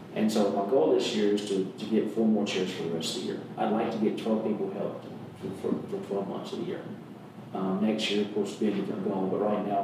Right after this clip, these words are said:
uh, that's what I'm, uh, that's what I'm shooting for. I've got about two and a half, two and a half months left to get. I've got four people in, in waiting.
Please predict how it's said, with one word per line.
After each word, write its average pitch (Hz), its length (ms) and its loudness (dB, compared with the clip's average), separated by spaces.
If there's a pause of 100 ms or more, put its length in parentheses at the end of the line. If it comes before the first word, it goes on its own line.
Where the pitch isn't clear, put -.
(120)
uh, - 60 -2
that's - 180 -8
what 95 180 -6
I'm, - 200 -6
uh, - 120 -6
that's - 140 -12
what 104 160 0
I'm - 60 -2
shooting 95 300 -4
for. - 100 -2
I've - 120 -2
got - 300 0 (340)
about - 200 -4
two 123 80 0
and 110 80 2
a 110 40 0
half, - 260 -4
two 123 80 0
and 113 120 2
a 107 60 4
half 104 80 2
months 107 220 -2
left - 180 -2
to - 60 -8
get. - 160 -2 (500)
I've 110 100 4
got - 200 6
four 143 160 4
people 131 340 4
in, 120 60 -4
in 120 140 0
waiting. 98 300 2